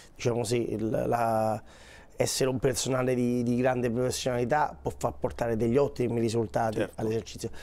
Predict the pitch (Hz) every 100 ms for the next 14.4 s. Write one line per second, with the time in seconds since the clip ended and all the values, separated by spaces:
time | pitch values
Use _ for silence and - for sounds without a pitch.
0 | - - 240 220 165 165 139 - 214 196
1 | 170 - 170 151 135 135 - 117 110 110
2 | 107 101 110 110 104 - - 101 233 208
3 | - - 247 311 - 170 160 156 139 -
4 | 220 233 202 - 165 147 - 139 151 135
5 | 139 127 127 117 104 101 101 - 107 -
6 | - - 135 117 104 101 98 98 - -
7 | - - - - - - - - - 101
8 | 98 95 - 127 113 - - 127 - 143
9 | 143 143 127 123 123 - 123 120 120 127
10 | 120 113 113 117 120 120 127 123 - 123
11 | 110 104 - - - - 110 104 113 107
12 | 127 120 123 143 143 151 160 160 - -
13 | 139 120 127 127 151 143 147 127 120 127
14 | 123 120 117